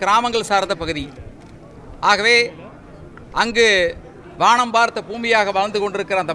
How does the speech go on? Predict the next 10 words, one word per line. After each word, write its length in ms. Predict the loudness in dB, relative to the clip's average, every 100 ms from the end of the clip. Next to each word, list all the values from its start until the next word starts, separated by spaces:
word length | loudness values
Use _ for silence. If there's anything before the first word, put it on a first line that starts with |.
| -6
மக்களுக்கு 440 | -2 -4 0 0 -2 -4 -14 -18 -20 -20 -10 -2
தடையில்லாமல் 640 | 0 0 0 -2 -2 -4
குடிநீர் 440 | -4 -6 -2 -2 0
த-, 120 | 0 0
தர 80 | 0 0
வேண்டும் 240 | -2 -4
என்கிற 180 | -4 -4 -2
நோக்கத்தோடு 520 | -2 -2 -4 -2 -2 -2 -4 -12 -20 -20 -20 -6
கொடிவேரி 400 | -2 2 2 2 -4
கூட்டுக்குடி 420 | -10 -8 -6 -4